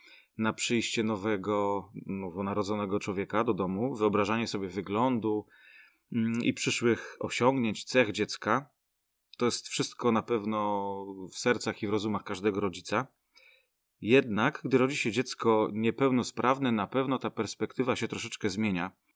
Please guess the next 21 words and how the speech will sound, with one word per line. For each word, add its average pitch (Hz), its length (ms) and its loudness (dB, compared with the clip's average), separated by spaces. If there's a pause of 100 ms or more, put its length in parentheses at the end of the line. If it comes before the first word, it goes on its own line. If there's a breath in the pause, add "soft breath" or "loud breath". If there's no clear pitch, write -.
(260)
I 131 140 2
często 135 380 4
okazuje 131 440 6
się, 127 160 0
że 113 520 2 (560)
takie - 180 -4
dziecko 127 300 2
nigdy 147 280 6
nie 113 120 6
będzie 101 200 0
w - 60 -6
stanie 104 260 -4
zostać 98 260 -6
strażakiem, 107 800 -2 (240)
prawnikiem, 104 800 0 (400)
czy - 160 -16
naukowcem, 90 720 0
czy - 160 -10
jakimś - 280 -12
świetnym 90 460 -6
piłkarzem. 101 580 -2